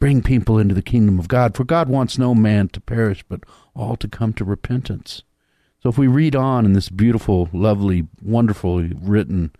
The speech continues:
poetry, really, that John wrote his gospel in, there was a man sent from God whose name was John.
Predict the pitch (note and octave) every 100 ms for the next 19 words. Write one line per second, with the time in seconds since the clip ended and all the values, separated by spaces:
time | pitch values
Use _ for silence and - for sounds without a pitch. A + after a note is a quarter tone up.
0 | _ _ _ _ - C#3 D3 - F2+ G2
1 | A#2 A2 F2+ D#2 - G#2 G#2+ G#2 F#2+ G2+
2 | G#2 G#2 - G2+ F#2 - F#2+ A2 - E2+
3 | E2 E2+ E2+ _ _ _ _ - G2+ G#2
4 | G#2+ A2+ B2+ A#2+ G#2 - C#3 C#3 A2+ F2+
5 | E2+ D#2+ E2 G2 G#2 F#2 G2+ A2 G#2+ E2+
6 | E2 G#2 G#2+ D2+ C#2